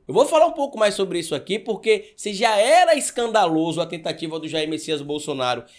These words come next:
em tentar interferir tanto na Polícia Federal no estado do Rio de Janeiro, quanto na direção da Polícia Federal, fica mais escandaloso agora depois que vem à tona informações de que ele tinha o objetivo não só de proteger os seus,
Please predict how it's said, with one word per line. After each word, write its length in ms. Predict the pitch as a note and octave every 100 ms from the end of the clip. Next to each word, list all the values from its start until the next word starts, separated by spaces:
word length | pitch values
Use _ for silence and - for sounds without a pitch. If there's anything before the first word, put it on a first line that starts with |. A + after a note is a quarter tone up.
| _
em 140 | D3+
tentar 440 | F#3+ G#3+ G3 - A3+
interferir 720 | B3+ A#3+ A3 G3 D#3 D3+ - _ _
tanto 280 | G#3+ C#4+ -
na 100 | C4
Polícia 420 | A#3 G#3+ G#3 G#3
Federal 380 | G3+ G3 F3 E3+
no 60 |
estado 340 | E3 F#3 F#3 D#3+
do 80 |
Rio 120 | E3+ D#3+
de 80 |
Janeiro, 500 | C#3+ D3+ B2+ C3+ C3 - _
quanto 220 | F#3 A3+
na 100 | A3+
direção 440 | G3+ G#3 F#3+ - A#3
da 100 | A#3+
Polícia 340 | A3 G3+ F#3+
Federal, 600 | F#3 E3 D3 D3 G#3 G#3+ - _
fica 300 | G#3 G#3+ G#3+
mais 280 | A3 A#3+ A3
escandaloso 1040 | B3 - - D#4 F4 D#4+ A3 G#3 A#3+ A3
agora 360 | F#3+ D#3+ F#3+
depois 340 | G#3 G#3 G#3+ G3+
que 120 | G3+
vem 280 | D#3+ A#3 D4
à 80 | B3+
tona 540 | - F3 F#3 G3+ G#3+ _ _
informações 720 | F#3 G#3 G#3+ G3+ F#3 F#3+ G#3+
de 80 | F#3+
que 140 | G3
ele 140 | G#3 G#3
tinha 200 | G#3 A3
o 60 |
objetivo 760 | G#3 F#3+ F#3+ - F#3+ G3+ F#3 - _
não 280 | - C4+ E4+
só 280 | E4 - A#3+
de 120 | A#3
proteger 500 | A#3 A3+ A3+ G3 G#3
os 140 | G#3+ -
seus, 500 | F#3+ F#3 C#3 -